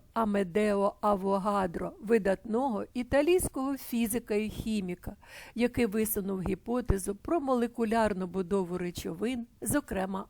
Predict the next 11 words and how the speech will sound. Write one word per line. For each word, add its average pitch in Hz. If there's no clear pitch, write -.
газів. 185
Відкрив 285
один 254
із 226
законів 208
для 196
газів, 196
згодом 220
названий 190
його 190
іменем. 185